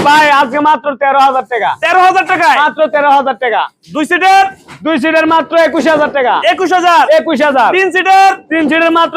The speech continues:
Speaker 1: তেইশ হাজার পাঁচশো টাকা।
Speaker 2: তেইশ হাজার পাঁচশো টাকা।
Speaker 1: তেইশ হাজার পাঁচশো। পনেরোশো টাকা দিলে বাড়ি চলে যাবে।
Speaker 2: পনেরোশো টাকায়?
Speaker 1: বাড়ি চলে যাবে।
Speaker 2: চৌষট্টি জেলায়?
Speaker 1: চৌষট্টি জেলা। ট্রাক্টর
Speaker 2: ভাই,
Speaker 1: দিয়ে
Speaker 2: এগুলো
Speaker 1: তেঁতুলিয়া।
Speaker 2: ব্যবসা হয় কেমন?
Speaker 1: দশ বছরের গ্যারান্টি ভাই।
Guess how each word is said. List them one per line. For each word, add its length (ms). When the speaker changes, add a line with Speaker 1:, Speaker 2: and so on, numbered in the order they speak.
Speaker 1:
তেইশ 200
হাজার 260
পাঁচশো 240
টাকা। 100
Speaker 2:
তেইশ 200
হাজার 180
পাঁচশো 180
টাকা। 240
Speaker 1:
তেইশ 200
হাজার 240
পাঁচশো। 300
পনেরোশো 400
টাকা 180
দিলে 200
বাড়ি 220
চলে 200
যাবে। 240
Speaker 2:
পনেরোশো 420
টাকায়? 360
Speaker 1:
বাড়ি 220
চলে 220
যাবে। 240
Speaker 2:
চৌষট্টি 480
জেলায়? 320
Speaker 1:
চৌষট্টি 400
জেলা। 320
ট্রাক্টর 220
Speaker 2:
ভাই, 160
Speaker 1:
দিয়ে 220
Speaker 2:
এগুলো 160
Speaker 1:
তেঁতুলিয়া। 260
Speaker 2:
ব্যবসা 240
হয় 140
কেমন? 500
Speaker 1:
দশ 180
বছরের 340
গ্যারান্টি 380
ভাই। 100